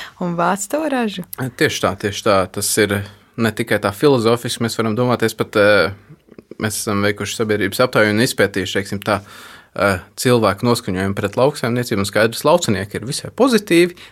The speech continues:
Speaker 2: Tie, kuri ir dzīvojuši laukos vai periodiski ir laukos,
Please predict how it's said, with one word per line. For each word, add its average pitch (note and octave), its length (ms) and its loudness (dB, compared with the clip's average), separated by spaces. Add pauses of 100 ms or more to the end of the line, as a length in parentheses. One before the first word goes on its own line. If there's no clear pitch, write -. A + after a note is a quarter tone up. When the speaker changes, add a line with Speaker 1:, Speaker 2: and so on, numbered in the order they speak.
Speaker 2:
Tie, C#3 180 4
kuri B2 340 0
ir D3 200 4
dzīvojuši G#2+ 600 4
laukos G#2+ 380 2
vai G2 80 4
periodiski G2 800 2
ir F#2+ 60 2
laukos, G2+ 560 2